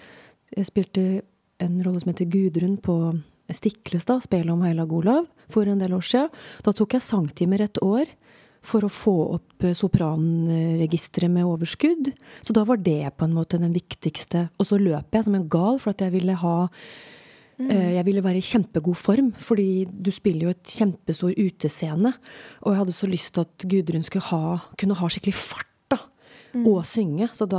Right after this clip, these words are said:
Speaker 1: hadde jeg kjempebra kondis.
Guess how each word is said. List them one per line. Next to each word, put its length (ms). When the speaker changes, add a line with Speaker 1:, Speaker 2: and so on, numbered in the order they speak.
Speaker 1:
hadde 80
jeg 440
kjempebra 800
kondis. 560